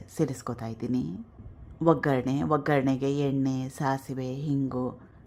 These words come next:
ಒಣಮೆಣಸಿನ್ಕಾಯಿ, ಕರಿಬೇವಿನ ಸೊಪ್ಪನ್ನ ಉಪಯೋಗ ಮಾಡಿದ್ದೆ. ಬಿಸಿ ಅನ್ನದ ಜೊತೆಗೆ ಸ್ವಲ್ಪ ತುಪ್ಪ ಇದನ್ನ ಹಾಕೊಂಡು ತಿನ್ನಿ, ಸಕ್ಕ ಟೇಸ್ಟಿಯಾಗಿರತ್ತೆ. ಮೊದಲೇ ಹೇಳ್ದಂಗೆ ಅನ್ನ ಇಲ್ಲ ಅಂದ್ರೆ ಇಡ್ಲಿ, ದೋಸೆ,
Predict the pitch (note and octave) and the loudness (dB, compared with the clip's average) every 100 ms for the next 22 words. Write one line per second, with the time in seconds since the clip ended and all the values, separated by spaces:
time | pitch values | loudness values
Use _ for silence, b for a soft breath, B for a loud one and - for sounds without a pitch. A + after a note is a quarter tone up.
0 | - D3 D3+ D#3+ D3+ D3+ C#3+ B2+ C3 D#3 | 2 6 8 8 6 0 -2 -4 -2 -4
1 | F#3+ D#3+ C#3+ C3 C3 C3 B2+ D#3+ F#3+ - | 2 2 4 2 2 -2 -4 2 2 2
2 | B2+ B2+ B2 A#2+ A#2+ - A#2+ - F3+ - | -2 0 -4 -4 -8 -6 -4 -4 -6 -10
3 | b b - F#3 F#3 A#3 F#3 D#3+ E3 D3+ | b b 2 4 6 6 6 6 6 4
4 | D3 C#3+ D3 D3+ C#3+ C#3+ D3+ - D3+ - | 2 0 2 0 2 2 0 4 2 2
5 | C#3 C#3+ D3 C#3 C#3+ C#3 C#3+ B2 C#3 D#3+ | 0 2 2 0 0 2 2 2 2 0
6 | - A#2+ - D#3+ D3 C#3 - B2+ A2+ A#2 | -6 -6 2 4 4 2 0 -2 -2 -4
7 | A2+ A2+ - B B B B - - D#3+ | -4 -6 -6 B B B B -14 -2 4
8 | D#3+ D#3 F#3+ E3+ D3+ C#3+ C#3 C#3 C3+ A#2+ | 4 6 6 6 4 2 4 4 4 4
9 | D3+ D#3+ D#3 C#3 C#3+ C#3 B2+ B2 A#2+ - | 6 6 8 6 6 4 2 -2 -4 -6
10 | B B B B F3 F#3+ D#3+ D#3+ D#3 D3+ | B B B B 2 2 4 4 4 4
11 | D#3 D#3+ - | 4 4 2